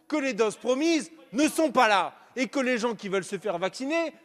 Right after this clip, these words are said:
ne le peuvent pas, qu'on soit pour ou contre le vaccin. Et vous venez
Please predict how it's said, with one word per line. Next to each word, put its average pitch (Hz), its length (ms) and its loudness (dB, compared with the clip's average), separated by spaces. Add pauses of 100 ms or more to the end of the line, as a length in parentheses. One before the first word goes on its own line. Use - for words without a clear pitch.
(140)
ne 262 160 0
le 311 140 4
peuvent 247 240 2
pas, - 580 -2
qu'on 311 140 -2
soit - 260 -2
pour 320 160 2
ou 254 80 0
contre 233 320 -4
le 208 80 -2
vaccin. 175 420 -8 (1300)
Et 330 540 4
vous 277 200 0
venez 277 640 2